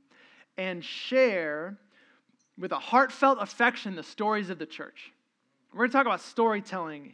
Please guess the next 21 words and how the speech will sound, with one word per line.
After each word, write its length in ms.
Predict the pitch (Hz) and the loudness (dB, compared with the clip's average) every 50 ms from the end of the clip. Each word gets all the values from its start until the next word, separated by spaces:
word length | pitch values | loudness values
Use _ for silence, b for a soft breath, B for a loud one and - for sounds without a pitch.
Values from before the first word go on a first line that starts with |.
| - | -10
here. 260 | - 185 170 143 139 - B B B B B B B B B B B B B B B | -8 -6 -6 -6 -6 -10 B B B B B B B B B B B B B B B
Verse 240 | 175 214 285 285 285 | 2 4 4 4 2
forty-three 420 | - 285 277 269 247 254 269 262 | 2 2 2 2 2 2 0 -2
says 300 | 247 254 247 220 208 175 | 0 0 -2 -2 -2 -2
this, 260 | 175 185 151 - - - - - | -4 -4 -4 -6 -8 -18 -12 -8
uh, 240 | 180 170 160 156 156 - | -6 -4 -4 -4 -6 -6
"A-, 200 | 202 202 202 202 | -8 -8 -8 -6
and 200 | 214 214 202 190 196 - | -6 -6 -6 -6 -8 -4
awe 600 | - 233 269 302 330 320 240 190 180 175 190 254 285 - b b b b b b b - | 2 6 8 8 8 8 6 2 0 0 0 0 -2 -4 b b b b b b b -2
came 180 | - 247 269 262 | 2 4 4 4
upon 400 | 247 254 - 220 233 220 214 214 - - | 4 4 4 6 6 6 6 2 -2 0
every 600 | 233 269 302 277 240 254 285 294 285 285 294 269 277 - _ | 4 6 6 6 4 2 2 2 2 2 0 -2 -4 -10 _
soul, 680 | - - - - - - 269 262 214 160 147 143 - - _ _ _ _ _ _ _ _ _ _ _ _ _ _ - | -20 -18 -18 -14 0 2 4 4 4 2 -2 -6 -12 -18 _ _ _ _ _ _ _ _ _ _ _ _ _ _ -2
and 140 | 214 226 | 2 4
many 200 | 247 277 277 240 | 6 6 6 4
wonders 480 | 196 180 220 262 285 285 311 302 240 247 | 2 2 4 4 4 4 4 2 0 0
and 160 | 220 214 196 | -4 -6 -8
signs 480 | - - - 240 247 240 226 220 202 180 | -4 2 2 4 4 4 2 0 -2 -4
were 100 | 202 196 | -6 -8
being 300 | 175 196 190 185 175 156 | -6 -6 -8 -8 -10 -10
done 480 | 135 185 208 214 208 214 208 214 208 | -4 -2 0 0 0 0 -2 -4 -8